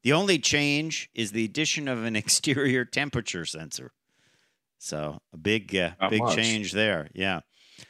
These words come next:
Speaker 1: But we do have one vehicle, uh, that is priced less and now comes with standard all-wheel drive, and that is the twenty twenty-two Mazda C X five.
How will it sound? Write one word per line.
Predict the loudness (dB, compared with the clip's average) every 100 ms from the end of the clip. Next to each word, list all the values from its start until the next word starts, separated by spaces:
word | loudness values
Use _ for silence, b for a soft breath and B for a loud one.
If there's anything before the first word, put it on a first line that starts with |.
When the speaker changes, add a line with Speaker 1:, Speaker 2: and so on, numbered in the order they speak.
| B B 2
Speaker 1:
But | 2 2 0
we | 0 2
do | 2 4
have | 4 2 2
one | 0 0 0
vehicle, | 0 2 0 0 0 -2 _ _ _ _ _ _ _ 0
uh, | 2 4 2 0 -2
that | 2 4 2 -2 _
is | 0 2 2 2 -4 _ -4
priced | 2 2 2 -2 -4
less | 0 2 4 2 0 0
and | -2 -2
now | 0 0 0
comes | -2 -4 -4 0
with | 0 0 _ _
standard | -6 0 0 2 -2 0
all-wheel | 2 2 2 2 0 0
drive, | 2 4 4 2 0 _ B B B B B _
and | 0 0 4
that | 2 2 0
is | 0 4 6 4 2 0
the | 2 4 2 -2
twenty | -2 0 -2
twenty-two | -2 0 0 0 0 0
Mazda | 2 4 4 0 -2 0
C | 2 2 4
X | 2 0
five. | -2 2 4 4 2 -2 -6